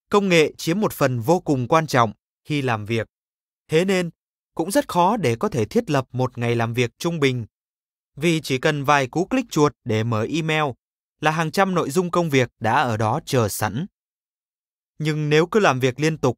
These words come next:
mà không có kế hoạch nghỉ ngơi, chắc chắn bạn sẽ sớm kiệt sức. Vậy tốt hơn hết,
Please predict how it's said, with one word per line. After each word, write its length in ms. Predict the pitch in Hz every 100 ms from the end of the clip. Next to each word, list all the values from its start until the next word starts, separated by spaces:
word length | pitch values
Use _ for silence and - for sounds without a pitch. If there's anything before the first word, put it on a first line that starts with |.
| _ -
mà 260 | 113 104
không 220 | - 143 131
có 120 | 139
kế 160 | 165
hoạch 240 | 165 120 -
nghỉ 180 | 104 98
ngơi, 320 | 127 135 113 _ _ _ _ _ _
chắc 180 | - 180
chắn 280 | 156 143 196
bạn 220 | 139 -
sẽ 180 | 117 120
sớm 260 | - 156 190
kiệt 220 | 135 113
sức. 200 | - 208 _ _ _ _ _ _
Vậy 260 | 147 165 - _
tốt 160 | 240 254
hơn 180 | 208 175
hết, 200 | 214